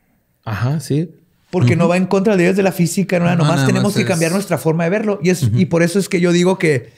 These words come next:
Speaker 2: tal vez muchas culturas de antes vieron el fenómeno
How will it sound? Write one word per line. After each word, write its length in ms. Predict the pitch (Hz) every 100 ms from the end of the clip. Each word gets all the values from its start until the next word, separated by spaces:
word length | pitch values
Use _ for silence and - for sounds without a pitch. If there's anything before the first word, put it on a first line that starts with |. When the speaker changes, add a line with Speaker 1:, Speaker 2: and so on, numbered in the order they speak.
| _ - _
Speaker 2:
tal 160 | 160 160
vez 180 | 175 160
muchas 300 | 156 196 185
culturas 360 | 165 156 175
de 80 | 160
antes 360 | 165 151 143 - 131 -
vieron 500 | - 131 143 151 175
el 120 | 175
fenómeno 640 | - 156 180 170 151 -